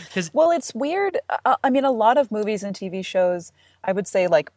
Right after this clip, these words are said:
Speaker 2: pr-, you know, prior to the last twenty years, they, they almost never show people eating at all because it's, as you know, it's a very tricky thing to do with, like, consistency.
Speaker 1: Do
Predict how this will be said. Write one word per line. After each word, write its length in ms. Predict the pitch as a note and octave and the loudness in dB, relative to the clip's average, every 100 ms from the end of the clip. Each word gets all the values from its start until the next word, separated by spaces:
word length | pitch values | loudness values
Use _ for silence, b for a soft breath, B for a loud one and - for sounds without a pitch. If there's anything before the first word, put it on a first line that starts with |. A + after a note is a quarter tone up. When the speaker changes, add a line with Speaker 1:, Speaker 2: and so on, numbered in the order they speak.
| - | -20
Speaker 2:
pr-, 160 | - - | -18 -14
you 100 | F#3 | -8
know, 220 | E3 C3+ B2+ | -4 -4 -6
prior 580 | - E3+ D#3+ F#3 F#3+ | -2 4 4 4 2
to 140 | F#3+ G#3 | -2 0
the 100 | G3 | 2
last 460 | F#3+ G3+ G3 - - | 2 -2 -6 -12 -18
twenty 340 | - G#3 G3+ G#3 | -8 -8 -6 -8
years, 320 | G#3+ G#3+ G#3+ b b b _ _ - E3+ | -6 -8 -10 b b b _ _ -20 2
they, 220 | A#3+ A3+ - - - - _ _ _ | 2 2 -4 -16 -16 -20 _ _ _
they 160 | G3 G3+ | 0 2
almost 440 | G3 G#3 G3 F#3 - | 2 2 0 -2 -10
never 380 | E3+ F3+ A#3+ A#3 | 0 2 4 2
show 240 | - E3 | 2 2
people 280 | E3+ E3+ D#3 | 0 -2 -2
eating 400 | E3 D3+ C#3+ C3+ | -2 -2 -4 -4
at 100 | - | -4
all 320 | C#3 G#3 B2+ C3 | 2 4 4 0
because 240 | D3+ A3 F3 | -2 0 2
it's, 300 | E3+ - - _ _ | 0 -4 -14 _ _
as 180 | D#3+ C3 | -2 -2
you 100 | F#3 | -2
know, 200 | D3+ C#3+ | 0 0
it's 120 | D3 | 0
a 60 | E3 | -2
very 220 | E3 E3+ | -2 -2
tricky 280 | - D#3 C3+ | -4 -10 -10
thing 280 | - D3 D3 | -10 -10 -10
to 440 | C#3+ C3+ D3 - _ - | -10 -8 -8 -10 _ -10
do 240 | D#3+ D3 | -8 -6
with, 160 | C#3+ - | -8 -6
like, 200 | D3 - | -8 -8
consistency. 760 | D#3 D3+ - D#3+ E3 - F3 G3 b | -14 -14 -14 -14 -14 -12 -14 -16 b
Speaker 1:
Do 80 | b | b